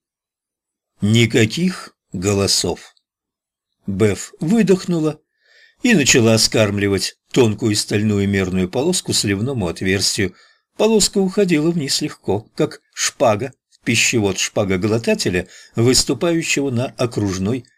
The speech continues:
ярмарке. Шесть дюймов, восемь, десять.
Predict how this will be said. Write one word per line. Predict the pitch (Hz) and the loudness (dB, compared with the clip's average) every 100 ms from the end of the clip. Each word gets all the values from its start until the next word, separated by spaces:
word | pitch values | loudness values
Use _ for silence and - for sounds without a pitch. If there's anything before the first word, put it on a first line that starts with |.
| _ | _
ярмарке. | 98 87 87 85 87 - 104 - _ _ _ | -8 -2 -2 -2 -6 -10 -12 -12 _ _ _
Шесть | - - 143 143 - | -2 2 2 2 -4
дюймов, | 120 135 123 117 117 _ _ - | -4 -4 -2 -6 -8 _ _ -12
восемь, | 90 87 90 90 - 95 92 _ _ _ _ - | -6 -2 -2 0 -2 -6 -12 _ _ _ _ -6
десять. | 180 180 196 175 - 185 180 - | -2 2 4 4 4 -2 -6 -10